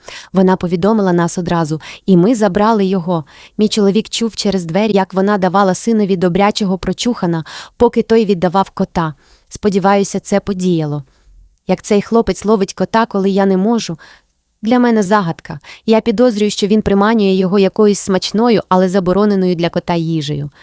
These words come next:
Це пояснило б, чому кіт не тікає від нього і чому так розжирів. Ми не можемо контролювати чужого дорослого сина, тому тримати кота під замком. Найкращий варіант.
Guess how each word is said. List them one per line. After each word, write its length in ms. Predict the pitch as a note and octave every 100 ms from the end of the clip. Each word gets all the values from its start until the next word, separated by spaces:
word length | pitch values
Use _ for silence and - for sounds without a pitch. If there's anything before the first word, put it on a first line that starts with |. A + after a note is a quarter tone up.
| - _
Це 160 | - C4
пояснило 640 | C4 C4 - C4 D4+ G3
б, 80 | -
чому 260 | - F#3 F3
кіт 200 | G#3+ G3+
не 100 | F#3
тікає 420 | F#3 - F3+ E3
від 160 | D#3+
нього 280 | E3 G#3+ F3+ -
і 40 |
чому 300 | - E3 F3+
так 200 | - -
розжирів. 580 | D#3+ D3+ D#3+ D3 C#3+ _ _ _ _ _ _ _ _ _ _ _ _ _ _ _ _
Ми 140 | A3 A#3
не 120 | A#3
можемо 360 | A#3 B3+ G#3+ F#3
контролювати 640 | F#3+ F#3 F#3 F3+ G3 -
чужого 420 | - F3 F#3+ F3+
дорослого 520 | E3+ E3+ F#3 F#3+ E3+
сина, 380 | F3 - F3 D#3+
тому 240 | - F3 G3
тримати 420 | F#3+ F#3+ G#3+ F3
кота 300 | E3 - G3
під 180 | F#3+ E3
замком. 520 | F3 F3 E3+ D#3+ D#3 _ _ _ _ _ -
Найкращий 580 | G#3+ G#3+ A3+ G3 - F3
варіант. 460 | E3 D#3+ D3+ -